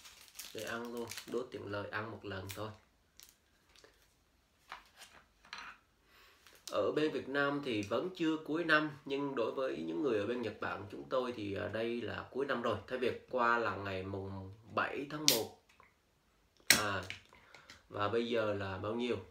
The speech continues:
Là hai mươi bảy tháng mười hai. Thì như vậy là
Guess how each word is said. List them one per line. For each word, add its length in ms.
Là 500
hai 240
mươi 120
bảy 280
tháng 120
mười 100
hai. 240
Thì 180
như 340
vậy 280
là 800